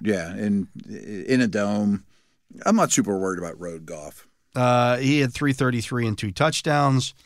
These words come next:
Speaker 1: Again, he's on pieces of that game.
Speaker 2: Herbert had three twenty-three and four touchdowns with an interception. Um, Howell had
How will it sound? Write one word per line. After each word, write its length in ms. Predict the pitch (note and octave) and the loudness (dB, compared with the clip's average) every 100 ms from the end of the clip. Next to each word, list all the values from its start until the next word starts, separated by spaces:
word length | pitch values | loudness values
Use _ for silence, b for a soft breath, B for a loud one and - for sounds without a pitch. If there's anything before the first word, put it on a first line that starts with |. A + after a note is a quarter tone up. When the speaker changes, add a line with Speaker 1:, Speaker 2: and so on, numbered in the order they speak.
| b b _ - | b b _ -18
Speaker 1:
Again, 240 | G2+ G#2 F#2 | -10 -6 -6
he's 140 | F2 | -4
on 140 | G#2+ F2+ | -6 -6
pieces 360 | - G#2+ G2 | -6 -6 -4
of 80 | F#2+ | -6
that 220 | F#2 F#2 | -6 -8
game. 320 | F#2 F2+ E2+ - _ - | -10 -10 -12 -16 _ 2
Speaker 2:
Herbert 460 | C#3 C#3+ D3+ D3+ | 4 6 4 2
had 220 | B2 B2 A2+ | 0 0 2
three 200 | C#3+ C3 | 0 0
twenty-three 760 | - C3+ A#2+ G#2+ C3+ C3+ C#3 | 2 2 2 -2 -2 0 2
and 140 | A#2+ G#2 | 0 -4
four 240 | - C#3+ | -4 -4
touchdowns 680 | C#3 C3 C3 - B2+ B2 A2+ | -2 -2 -2 -4 -4 -4 -4
with 140 | A2+ | -6
an 100 | G#2 | -4
interception. 760 | G2 E2 - C3+ C#3 - C#3 C3 - _ _ _ _ _ | -4 -4 -2 -2 -2 -4 -2 -4 -8 _ _ _ _ _
Um, 640 | G2 G2 F#2+ F#2+ F#2 F#2 - _ _ - | 0 2 2 0 0 -4 -6 _ _ -4
Howell 440 | A#2 A#2+ B2+ B2+ | 2 4 6 4
had 440 | A2+ A2 G#2+ G2+ | 2 2 0 -2